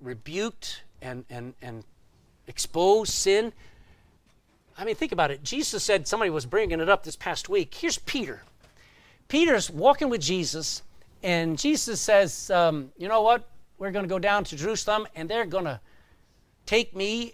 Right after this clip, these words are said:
and torture me and murder me." And Peter says, "No way! That will never happen! Not, that'll be over my dead body." You know what Jesus did? He looked right at Peter and says, "Get thee behind me, Satan." Now,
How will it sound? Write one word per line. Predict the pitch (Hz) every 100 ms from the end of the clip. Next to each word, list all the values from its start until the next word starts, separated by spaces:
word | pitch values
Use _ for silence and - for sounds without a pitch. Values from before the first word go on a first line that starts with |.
| -
and | 156 151 147 139 135
torture | 233 254 -
me | 208 208 233 240
and | 175 156
murder | 156 220 208 156 156
me." | 143 110 - - - _ _ _ _ _ - -
And | 120 -
Peter | - 294 214
says, | - 185 156 - - - - _ _ _ _ _
"No | 254 330 370 381 381
way! | 359 285 165 120 -
That | 294 277
will | 233
never | 285 403 403 359
happen! | 262 240 - 147 160 277 359
Not, | 370 349
that'll | 302 339
be | 311
over | 359
my | 330 359
dead | 330 349 269
body." | 285 208
You | 175
know | 226
what | 320
Jesus | 226 285 208
did? | 180 247 262
He | 185
looked | 214 -
right | 269 302
at | 277
Peter | 262 220
and | 190
says, | 170 131
"Get | 165 240
thee | 233
behind | 175 160 226 220
me, | 226 226 - - -
Satan." | - - - 320 214 190 127 104 101 - _ - - -
Now, | 214 208